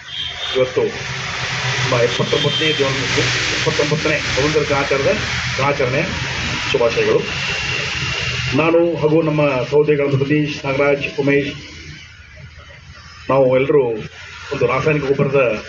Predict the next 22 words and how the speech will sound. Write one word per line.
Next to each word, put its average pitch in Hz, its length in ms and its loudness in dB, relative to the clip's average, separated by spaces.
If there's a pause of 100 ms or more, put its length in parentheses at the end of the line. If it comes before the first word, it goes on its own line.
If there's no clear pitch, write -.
(120)
ಪ್ರತಿನಿಧಿಗಳು. - 480 2 (1400)
ನೀವು 139 120 0
ತುಂಬ 151 120 0
ವೈರುಧ್ಯವಾಗಿ 147 460 4
ಕಾಣ್ಬೋದು. 151 380 2 (2000)
ಈ 143 360 2 (220)
ಮಂಗಳಾ 170 220 2
ಕಂಪನಿ 160 220 0
ಬಗ್ಗೆ 156 160 0
ತಾವೆಲ್ಲ 151 200 4
ಕೇಳಿರ್ಬೋದು, 156 540 2 (1000)
ಹಾಗೆ 147 360 2
ಜೈ 165 180 0
ಕಿಸಾನ್ 156 280 0
ಬಗ್-, 151 160 -2
ಕಂಪನಿ 147 240 2
ಬಗ್ಗೆ 143 120 2
ತಾವೆಲ್ಲ 135 220 2
ಕೇಳಿರ್ಬೋದು. 143 360 2
ಈಗೆಲ್ಲ 147 200 2
ಆ 135 160 0
ಕಂಪನಿಗಳು 147 600 2